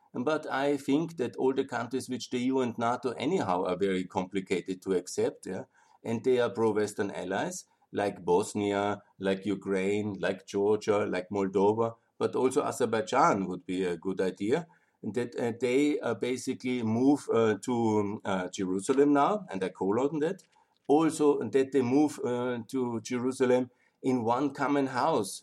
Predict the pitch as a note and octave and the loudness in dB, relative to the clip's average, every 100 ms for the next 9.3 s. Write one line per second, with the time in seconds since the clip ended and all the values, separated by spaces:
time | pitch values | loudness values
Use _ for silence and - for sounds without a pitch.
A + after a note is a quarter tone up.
0 | _ B2+ C3+ C3+ B2 C3+ C#3+ C#3+ B2+ C#3 | _ 2 4 4 4 4 4 4 2 2
1 | B2+ A#2+ C#3+ C#3+ C#3 C3+ C3+ C3+ E3 C3+ | 0 -2 -2 0 0 0 0 0 0 0
2 | F2+ E2 E2 _ _ _ G2+ A2 E3+ D#3 | 0 -2 -10 _ _ _ 0 2 2 4
3 | C3+ A2 F#2 D#2+ - _ _ _ _ _ | 2 2 -2 -6 -14 _ _ _ _ _
4 | _ _ _ - G2 G#2+ G2 G2+ G2+ G2+ | _ _ _ -8 -4 -2 -4 -2 -2 0
5 | G#2+ G#2 G2 F#2+ G2+ G#2+ - F#2 G2+ A2+ | 0 -2 -2 0 0 -2 -6 -6 -4 -4
6 | G#2+ G2+ G#2+ G#2+ A2 A2+ G2 G#2 - A2+ | -4 -4 -4 -4 -4 -4 -4 -6 -8 -6
7 | C#3 C3+ G2+ G2+ B2 C#3+ - D3+ D3 _ | -4 -2 -2 -2 -2 -4 -2 -4 -6 _
8 | _ _ - B2+ C3 G2 A#2 C#3 - G#2+ | _ _ -6 -2 -2 0 -2 -2 -4 -2
9 | G#2+ C3+ | 0 0